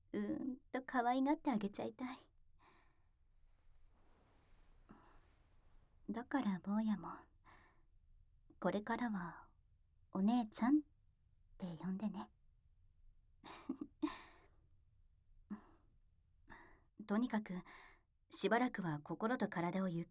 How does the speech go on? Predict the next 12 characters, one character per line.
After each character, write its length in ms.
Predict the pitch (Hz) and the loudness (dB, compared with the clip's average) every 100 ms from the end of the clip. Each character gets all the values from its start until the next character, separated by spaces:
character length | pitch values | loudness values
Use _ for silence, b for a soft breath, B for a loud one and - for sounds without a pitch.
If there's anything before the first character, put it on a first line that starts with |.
| _ | _
く 100 | - | 0
り 80 | 262 | 0
と 100 | 226 | 2
休 300 | 165 147 - | 2 2 2
め 80 | 233 | 2
る 100 | 226 | 0
こ 120 | - | -6
と。 100 | - - - - _ - _ _ _ _ _ _ _ | -10 -12 -14 -20 _ -20 _ _ _ _ _ _ _
わ 120 | 165 | -2
か 80 | 175 | -2
っ 60 | 202 | -4
た？ 240 | - 185 | -6 -12